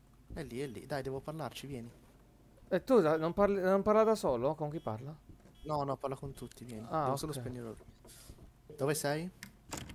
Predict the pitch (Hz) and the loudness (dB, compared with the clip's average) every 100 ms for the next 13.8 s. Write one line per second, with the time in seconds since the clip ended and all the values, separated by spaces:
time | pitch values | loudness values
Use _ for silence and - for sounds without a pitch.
0 | - - _ - - - - 131 120 147 | -20 -20 _ -20 -20 -20 -12 -8 -2 0
1 | 143 143 135 131 135 127 120 123 120 - | 2 2 2 0 0 0 -2 -4 -8 -20
2 | - - - - - - - - 131 127 | -20 -20 -20 -18 -18 -18 -20 -20 -20 -16
3 | - 127 120 127 151 190 - - - 143 | -6 -4 -2 -4 -4 -8 -12 -16 -6 -4
4 | 151 139 113 110 110 110 104 113 - - | -4 -4 -4 -4 -6 -8 -10 -14 -18 -20
5 | 117 - 120 117 143 135 131 143 170 - | -18 -12 -10 -6 -6 -6 -6 -8 -10 -18
6 | - - - _ - 117 123 117 - 139 | -20 -20 -20 _ -20 -16 -8 -8 -4 -6
7 | 175 _ - _ - - _ _ _ - | -6 _ -20 _ -20 -20 _ _ _ -20
8 | - 110 110 113 110 123 135 151 151 156 | -20 -18 -12 -10 -8 -6 -6 -6 -10 -14
9 | - - - - - - - - - - | -20 -20 -20 -20 -20 -20 -20 -20 -16 -10
10 | 117 123 143 - - 147 - - - - | -6 -4 -6 -8 -14 -14 -18 -20 -20 -20
11 | - - - - - - - 123 131 - | -20 -20 -20 -20 -20 -18 -10 -6 -6 -4
12 | 127 139 160 - - - - - - - | -4 -6 -8 -20 -20 -20 -20 -20 -20 -20
13 | 123 131 - 127 131 123 131 170 | -20 -16 -10 -8 -6 -4 -4 -4